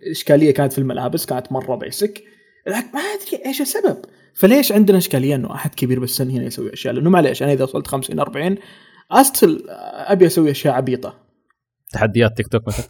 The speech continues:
Speaker 1: م-، مو لهالدرجة، هذه ما سويتها وأنا عشرين عشان أسويها وأنا خمسين، لكن <laughs> يعني، آه، فليش
Speaker 2: شوف،
Speaker 1: هذه إشكالية؟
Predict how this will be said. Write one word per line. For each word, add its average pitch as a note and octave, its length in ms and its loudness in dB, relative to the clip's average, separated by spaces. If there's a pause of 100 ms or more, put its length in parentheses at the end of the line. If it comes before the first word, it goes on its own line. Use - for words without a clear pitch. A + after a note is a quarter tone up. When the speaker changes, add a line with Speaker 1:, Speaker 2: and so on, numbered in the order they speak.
(800)
Speaker 1:
م-، B3 200 0
مو C4 80 12
لهالدرجة، F3+ 380 10
هذه F#3 180 12
ما G#3 80 12
سويتها G#3 240 12
وأنا F3 120 8
عشرين F3+ 240 6
عشان C#3+ 180 2
أسويها C3 280 2
وأنا C3 120 0
خمسين، - 360 6
لكن F#3+ 260 6
<laughs> E3 100 6 (160)
يعني، D#3 340 2 (640)
آه، D#3+ 560 2 (600)
فليش B3 480 4
Speaker 2:
شوف، G#3+ 120 8
Speaker 1:
هذه D3+ 100 0
إشكالية؟ - 440 -6